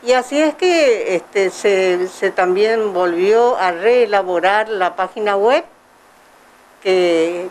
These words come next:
que ya está funcionando, que tiene un montón de contenido, y ahí están las actividades para los chicos de nivel inicial, de primaria y de secundaria.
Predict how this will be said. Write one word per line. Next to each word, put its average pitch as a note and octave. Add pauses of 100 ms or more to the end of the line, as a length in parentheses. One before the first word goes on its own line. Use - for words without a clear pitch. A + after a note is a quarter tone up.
que E3+ (140)
ya F#3+
está G#3+
funcionando, A3
que G#3
tiene F#3+
un F#3
montón F3+
de G3
contenido, G3+
y E4+
ahí D#4+
están C#4+
las C#4
actividades G3+
para F#3
los F#3
chicos F#3
de E3+
nivel F3+
inicial, D4+
de A3+
primaria A3
y -
de B3
secundaria. B2+